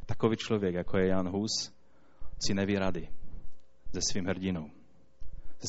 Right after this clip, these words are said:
svým hrdinou víry. Ani nevím, jak se to stalo, že ten svátek máme, protože mně se to zdá dost nepravděpodobné,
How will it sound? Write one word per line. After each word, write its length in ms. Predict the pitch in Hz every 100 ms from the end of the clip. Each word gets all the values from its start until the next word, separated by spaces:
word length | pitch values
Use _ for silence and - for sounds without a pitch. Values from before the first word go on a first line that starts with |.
| -
svým 220 | 101 92
hrdinou 380 | 92 98 98 95
víry. 320 | 98 90 82 - - - - - - - - - -
Ani 140 | 147 175
nevím, 260 | 190 196
jak 340 | 185 - - -
se 220 | - 180
to 120 | 180
stalo, 300 | - 175 175
že 120 | 165
ten 120 | 165 170
svátek 280 | - 156 165
máme, 320 | 156 160 139
protože 420 | 107 120 135 131 131
mně 120 | 135
se 100 | -
to 120 | 147
zdá 160 | 135 135
dost 140 | 131
nepravděpodobné, 920 | 127 131 127 131 - 131 123 131 135